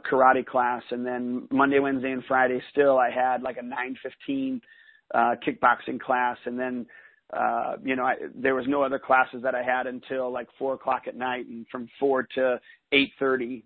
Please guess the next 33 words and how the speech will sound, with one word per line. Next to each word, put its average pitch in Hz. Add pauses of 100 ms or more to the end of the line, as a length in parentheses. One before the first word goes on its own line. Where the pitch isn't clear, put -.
you 127
know, 120
Monday 127
through 123 (540)
Friday, 127 (240)
uh, 117
was 120
busy, 127
and 123
then, 120
of 113
course, 135
I 120
had 120 (100)
Saturday 123 (360)
classes, 131 (160)
you 135
know, 123
at 120
least 139
from 123
eight 135
in -
the 123
morning 123
till 120 (540)
twelve 127
o'clock 131
in 123
the 123
afternoon, 123
if 123
not 127